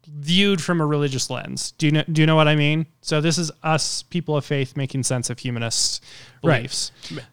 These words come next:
Speaker 2: ma-, taking their language and converting it to our language to make
Speaker 1: Exactly.
Speaker 2: sense of it,
Speaker 1: So
Speaker 2: yes.
Speaker 1: there is no God and no afterlife. Religion is refresh-, repressive. Um, let's see.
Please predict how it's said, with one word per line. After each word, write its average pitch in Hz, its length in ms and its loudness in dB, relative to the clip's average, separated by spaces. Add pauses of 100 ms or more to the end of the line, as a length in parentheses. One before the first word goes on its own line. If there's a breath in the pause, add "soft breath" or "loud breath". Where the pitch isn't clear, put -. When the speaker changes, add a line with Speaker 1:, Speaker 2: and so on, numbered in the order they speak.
Speaker 2:
ma-, 170 80 4 (160)
taking 170 320 4
their 147 160 2
language 127 400 0
and 113 120 -6
converting 110 420 -4
it - 160 -16
to 110 140 -4
our 117 160 2
language 95 500 -4
to - 60 4
make - 20 8
Speaker 1:
Exactly. 160 400 4
Speaker 2:
sense - 140 -8
of - 20 -2
it, - 20 -2
Speaker 1:
So 170 160 8
Speaker 2:
yes. 147 100 -4
Speaker 1:
there 185 140 8
is 233 160 8
no 240 140 4
God 180 280 8
and 160 100 2
no 165 160 4
afterlife. 139 640 2
Religion 156 300 2
is 185 160 0
refresh-, 139 540 -2 (360)
repressive. 139 720 -2 (580 loud breath)
Um, 135 460 0 (1500)
let's - 200 -10
see. 62 380 -8